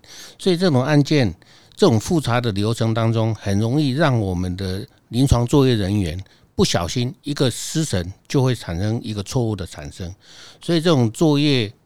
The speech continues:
精细的东西，我们更需要更精细的分工。比如说在这次疫苗流程当中，它牵涉到几个很重要的作业流程。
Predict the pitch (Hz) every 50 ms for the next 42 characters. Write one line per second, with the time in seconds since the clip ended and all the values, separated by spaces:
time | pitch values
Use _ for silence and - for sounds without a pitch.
0 | _ _ _ _ - 160 165 160 - - 156 123 113 104 104 110 113 110 101 -
1 | 113 110 110 - 101 98 101 107 - - 143 131 123 - - 139 135 127 135 131
2 | 117 101 98 - _ _ _ _ _ _ - 151 135 117 - 135 131 120 113 135
3 | 113 98 90 - - 117 117 110 - 113 104 101 104 104 - _ _ - - -
4 | - _ 107 107 120 117 143 147 143 - 151 139 139 135 127 127 139 139 135 139
5 | 127 120 104 98 107 104 98 92 104 95 95 107 104 101 101 101 98 95 98 101
6 | - - - - - - _ _ - - 139 135 131 - _ - 147 135 131 135
7 | 127 135 127 120 110 - 92 82 - 101 95 95 95 - - _ _ - - -
8 | 92 92 - 135 135 135 127 110 98 98 98 117 120 - - - 139 120 117 117
9 | 107 101 92 95 95 - - 78